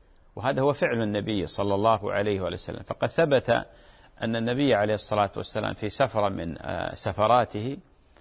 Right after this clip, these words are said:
آه، وكل بلالاً أن يوقظهم للصلاة،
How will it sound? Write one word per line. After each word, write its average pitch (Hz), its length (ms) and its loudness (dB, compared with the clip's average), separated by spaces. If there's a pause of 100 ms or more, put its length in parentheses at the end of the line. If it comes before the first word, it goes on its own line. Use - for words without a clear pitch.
(360)
آه، 104 180 -2
وكل 135 480 2
بلالاً 139 720 2 (420)
أن 127 120 2
يوقظهم 131 680 2
للصلاة، - 500 -2